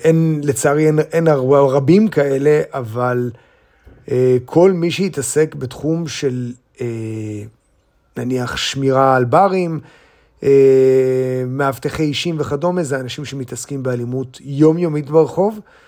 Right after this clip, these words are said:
ואלה אנשים שבעצם כל המטרה שלהם זה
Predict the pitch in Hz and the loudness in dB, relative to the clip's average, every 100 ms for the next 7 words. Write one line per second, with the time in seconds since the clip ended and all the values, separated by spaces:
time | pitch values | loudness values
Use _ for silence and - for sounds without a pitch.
0 | _ _ _ _ - 104 131 165 175 156 | _ _ _ _ -10 0 4 6 4 2
1 | - 165 - 139 131 _ 120 123 131 123 | -4 -4 -4 -4 -6 _ -6 -2 -2 2
2 | 147 147 - _ _ - - 147 147 139 | 0 0 -10 _ _ -10 0 2 2 0
3 | 135 127 151 196 - 135 127 127 113 117 | -2 -2 0 0 0 0 -2 -4 -6 -6